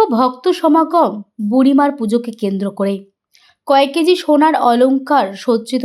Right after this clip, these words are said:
দেবী মূর্তি। ভক্তদের দেওয়া দানে অলংকারে সুসজ্জিত হয়ে ওঠে দেবী। সংসারের মঙ্গল কামনা এবং বিভিন্ন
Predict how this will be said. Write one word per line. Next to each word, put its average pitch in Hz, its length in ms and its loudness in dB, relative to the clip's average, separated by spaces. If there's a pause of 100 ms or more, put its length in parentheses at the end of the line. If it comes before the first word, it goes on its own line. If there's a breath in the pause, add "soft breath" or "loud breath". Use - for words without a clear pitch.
দেবী 214 280 -4
মূর্তি। 196 360 -4 (640 soft breath)
ভক্তদের 277 640 2 (100)
দেওয়া 294 320 4
দানে 285 340 4 (120)
অলংকারে 254 640 2
সুসজ্জিত 226 560 -2
হয়ে 220 260 0
ওঠে 214 340 -2
দেবী। 190 340 0 (580 soft breath)
সংসারের 247 760 0
মঙ্গল 247 460 2
কামনা 285 400 2
এবং 269 240 2
বিভিন্ন 269 340 4